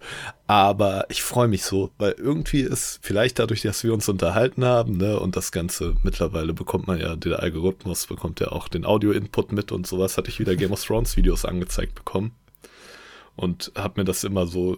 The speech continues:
während ich ein bisschen Red Dead Online gespielt hab, hab ich im Hintergrund so Game of Thrones Staffel acht Reviews und sowas mir angeschaut,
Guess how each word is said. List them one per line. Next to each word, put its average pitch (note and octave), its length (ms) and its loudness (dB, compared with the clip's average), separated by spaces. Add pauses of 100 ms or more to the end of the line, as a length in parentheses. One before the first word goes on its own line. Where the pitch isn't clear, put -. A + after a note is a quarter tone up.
während F#2+ 220 2
ich - 100 -8
ein G2 40 -4
bisschen F#2 240 -4
Red F#2 200 2
Dead F#2+ 160 2
Online G2+ 320 0
gespielt G2 320 -2
hab, F#2 160 2
hab F#2 100 2
ich F#2 80 -12
im F#2+ 80 -4
Hintergrund F#2+ 440 -2
so F2+ 260 -2 (320)
Game F#2 160 0
of E2+ 120 -2
Thrones F#2+ 460 4
Staffel - 360 2
acht - 260 2
Reviews F2 500 -2
und E2 140 -6
sowas D#2 280 -4
mir F2 140 -2
angeschaut, E2+ 560 -4